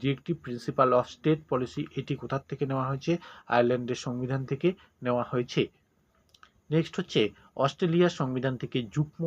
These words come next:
দা-, যুগ্ম তালিকা, যুগ্ম তালিকা, প্রস্তাবনার ভাষা এবং যৌথ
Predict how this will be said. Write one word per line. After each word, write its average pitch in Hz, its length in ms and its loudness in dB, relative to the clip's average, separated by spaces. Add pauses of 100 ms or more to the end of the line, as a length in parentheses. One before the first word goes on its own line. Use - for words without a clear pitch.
দা-, 147 200 4 (100)
যুগ্ম 147 420 0
তালিকা, 117 460 6 (420)
যুগ্ম 147 400 -2
তালিকা, 117 460 2 (380)
প্রস্তাবনার 135 600 -2
ভাষা 127 460 0 (300)
এবং 120 240 0 (280)
যৌথ 139 280 0